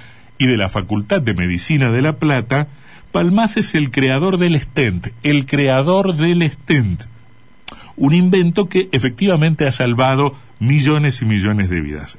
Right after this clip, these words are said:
Nadie lo conoce, no hay monumentos a él, no hay reconocimientos, no hay aulas de las academias que lleven su nombre.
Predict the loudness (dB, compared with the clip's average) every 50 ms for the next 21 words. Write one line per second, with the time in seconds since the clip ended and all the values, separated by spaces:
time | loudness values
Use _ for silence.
0 | -10 -6 -4 -2 0 2 2 0 0 0 0 0 -2 -2 -2 -2 0 0 0 0
1 | 0 -2 -2 -4 -4 -4 -8 -16 -20 -20 -12 -6 -2 0 2 2 2 2 0 0
2 | 0 0 0 0 -2 -2 -2 -4 -4 -4 -4 -4 -4 -2 -2 0 0 0 0 2
3 | 0 0 0 -2 -4 -4 -4 -4 -2 -2 -2 -2 0 0 0 2 2 2 0 0
4 | 0 -2 -2 -2 -6 -12 -20 -20 -14 -6 -2 0 2 2 2 2 2 2 2 2
5 | 4 4 2 2 2 2 0 0 -2 -2 -4 -6 -10 -16 -20 -20 -20 -20 -20 -20
6 | -18 -10 -4 -2 -2 -2 -2 -2 -2 -4 -4 -2 -2 -2 0 2 2 2 2 0
7 | 0 0 -2 -2 -6 -12 -18 -20 -14 -4 -2 -2 0 0 0 0 0 0 0 -2
8 | -4 -6 -10 -10 -6 -4 -2 -2 -2 -2 -4 -6 -8 -10 -10 -10 -12 -12